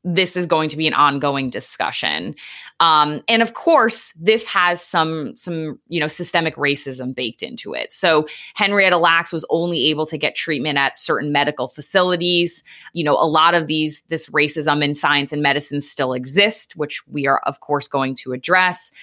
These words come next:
Um, but as a result, many labs who do use HeLa cells have offered donations to the Henrietta Lacks Foundation, which was established by the author of that book I mentioned back in two thousand and ten.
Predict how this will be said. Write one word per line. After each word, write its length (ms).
Um, 260
but 100
as 180
a 40
result, 480
many 280
labs 360
who 100
do 300
use 400
HeLa 340
cells 420
have 280
offered 460
donations 840
to 300
the 80
Henrietta 480
Lacks 340
Foundation, 800
which 220
was 300
established 640
by 220
the 160
author 420
of 160
that 220
book 200
I 140
mentioned 680
back 260
in 240
two 240
thousand 400
and 180
ten. 480